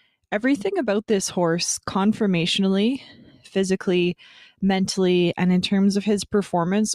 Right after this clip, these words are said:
was basically perfect. Um, and there's a reason this horse performed so well in the races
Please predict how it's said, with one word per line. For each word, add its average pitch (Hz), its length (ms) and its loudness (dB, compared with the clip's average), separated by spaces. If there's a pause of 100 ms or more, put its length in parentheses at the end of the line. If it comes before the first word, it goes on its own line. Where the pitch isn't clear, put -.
(120)
was 190 280 -2
basically 190 640 0
perfect. - 800 -6 (800)
Um, 151 360 -2 (140)
and 196 180 2
there's 190 380 0
a 190 80 0
reason 233 480 0
this 185 180 0
horse 180 280 -2
performed 190 640 0
so 220 460 0
well 202 680 0 (420)
in 190 220 2
the 180 80 2
races 170 680 0